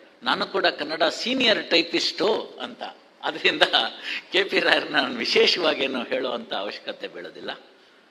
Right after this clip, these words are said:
ಆಯೋಜಕರಲ್ಲಿದ್ದಾರೆ, ಸಹೋದರಿ ವೀಣಾ ಬನ್ನಂಜೆ ಅವರಿದ್ದಾರೆ. ನಿಮ್ಗೆಲ್ಲ ಆಶ್ಚರ್ಯ ಅನ್ನಿಸ್ಬಹುದು,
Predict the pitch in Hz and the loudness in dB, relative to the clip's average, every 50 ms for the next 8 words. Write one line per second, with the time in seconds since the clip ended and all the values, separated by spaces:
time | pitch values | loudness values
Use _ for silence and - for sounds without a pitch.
0 | _ _ - 175 185 - - 208 - - - 185 87 87 202 214 120 139 143 - | _ _ -16 -14 -12 -12 -10 -10 -12 -10 -12 -12 -10 -12 -10 -4 -2 0 0 0
1 | 165 170 175 - - - - - - _ - - - - - - 113 110 113 107 | 0 -2 -4 -8 -16 -20 -20 -20 -20 _ -20 -20 -20 -18 -14 -10 -6 -4 -4 -2
2 | 104 107 92 104 101 - - - - 95 123 127 123 117 101 92 92 104 123 135 | -2 -2 -4 -4 -6 -8 -12 -14 -12 -8 -6 -6 -6 -6 -8 -8 -8 -8 -8 -8
3 | 156 139 147 127 104 98 98 87 - 87 87 85 90 95 - - - _ _ _ | -8 -6 -6 -6 -6 -6 -10 -12 -14 -14 -14 -14 -14 -14 -16 -20 -20 _ _ _
4 | _ _ _ _ _ _ _ _ _ _ _ _ _ _ _ _ _ _ _ _ | _ _ _ _ _ _ _ _ _ _ _ _ _ _ _ _ _ _ _ _
5 | _ - - 214 226 233 247 254 254 196 208 233 233 - 247 233 226 226 214 - | _ -10 -8 -2 4 6 8 10 10 10 8 6 6 6 6 8 10 10 8 8
6 | 202 185 - - - - 143 - 165 156 - 104 104 147 - - - - | 6 2 0 -2 -4 -4 -6 -4 -2 -4 -4 -4 -6 -6 -8 -10 -14 -20